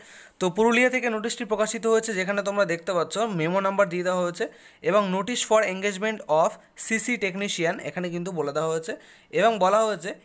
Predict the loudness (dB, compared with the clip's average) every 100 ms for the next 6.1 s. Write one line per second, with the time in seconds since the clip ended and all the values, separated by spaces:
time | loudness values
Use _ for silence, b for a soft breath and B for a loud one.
0 | _ -4 -4 2 2 2 0 -2 2 0
1 | 4 2 2 0 2 0 0 0 2 0
2 | -2 -2 -6 -8 _ 0 2 2 2 0
3 | 0 -2 -4 -4 -2 -2 -2 -2 -4 -2
4 | -2 -4 -6 -8 -6 -6 -6 -8 -8 -6
5 | -4 -4 -8 B B B 0 4 4 2
6 | 2